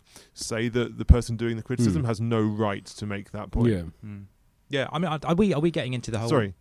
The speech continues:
Speaker 3: identity politics sort of discussion here where, you know, you, you can't write about a certain experience unless you're from that particular demographic?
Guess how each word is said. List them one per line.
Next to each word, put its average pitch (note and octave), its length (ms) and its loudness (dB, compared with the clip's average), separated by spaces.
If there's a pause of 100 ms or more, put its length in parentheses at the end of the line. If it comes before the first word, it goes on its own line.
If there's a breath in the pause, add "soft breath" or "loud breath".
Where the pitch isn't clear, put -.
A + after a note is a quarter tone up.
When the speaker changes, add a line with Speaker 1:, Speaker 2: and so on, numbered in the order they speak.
(180)
Speaker 3:
identity A#2 480 -4
politics - 640 -8 (380 soft breath)
sort - 180 -14
of - 440 -18 (500)
discussion A2 460 -6
here F#2 220 -8
where, F#2+ 200 -8
you F#2+ 180 -10
know, F#2 120 -12
you, F#2+ 200 -14
you G#2 120 -12
can't G2 220 -12
write G#2 180 -8
about F#2+ 160 -12
a - 20 -16
certain F#2+ 320 -10
experience G2 500 -10
unless G2+ 280 -12
you're F#2+ 100 -8
from G2 360 -10
that - 180 -16
particular F#2+ 420 -14
demographic? F#2 540 -14